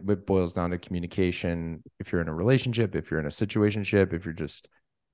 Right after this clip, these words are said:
casually dating and in an open relationship, it's just like, "Hey, you know, d-, I don't think there's anything wrong with, like, 'Hey, I'd really like to meet your friends.' Like, you talk about them all the time. I'd really love to have a night out with your friends,"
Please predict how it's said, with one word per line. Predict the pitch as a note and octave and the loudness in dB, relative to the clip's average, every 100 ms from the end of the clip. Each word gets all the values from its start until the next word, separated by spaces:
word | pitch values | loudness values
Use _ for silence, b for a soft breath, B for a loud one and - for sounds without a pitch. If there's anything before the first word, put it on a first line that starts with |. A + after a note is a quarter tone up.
| _ - | _ -2
casually | G2+ F2+ F2+ E2 | 2 2 2 -2
dating | D#2+ G#2+ A#2+ A#2 A2 G2 | 2 4 4 4 2 0
and | E2+ | -2
in | D#2+ | -2
an | D2 | 0
open | E2+ B2 A#2 | 2 2 2
relationship, | A2+ A2 G#2 G2+ G#2+ F#2+ | 4 4 2 2 2 2
it's | F#2 - | 0 -2
just | F2+ - | -4 0
like, | F2+ E2+ - - _ _ _ _ _ _ - | 2 2 -2 -14 _ _ _ _ _ _ 4
"Hey, | F3+ E3 A#2 | 8 10 10
you | G2 | 6
know, | G#2 G#2+ A2 | 6 6 6
d-, | G#2 - _ _ _ _ _ _ _ - | 4 -4 _ _ _ _ _ _ _ 2
I | |
don't | A#2+ C#3 | 4 4
think | C#3 | 4
there's | B2+ | 6
anything | B2+ A#2+ A2 | 6 6 6
wrong | A2+ A2+ | 4 6
with, | G2+ | 6
like, | G2+ G2 | 4 6
'Hey, | G3 F#3 | 4 6
I'd | A2 | 6
really | C3+ | 8
like | D#3 D#3+ | 8 6
to | - | 4
meet | D3 | 2
your | D3 G2+ | 2 4
friends.' | B2 E3 - - - | 4 4 2 -4 -2
Like, | F#2 G2 | -2 -2
you | |
talk | F#2 G2+ G#2 | 2 2 4
about | G2 G2 | 2 2
them | G2 | 0
all | F2+ | 0
the | F2+ | 0
time. | G2+ G2 F#2+ | 0 2 0
I'd | F2 | -2
really | F#2 F#2+ F#2 | 0 2 2
love | F#2 F#2 | 2 0
to | F#2 | -2
have | F#2 | -2
a | F2+ | -2
night | F2+ F2+ | 0 0
out | F2+ | 0
with | F2 | 0
your | E2 | -4
friends," | - G2+ F#2 D2 - | 0 0 0 -4 -12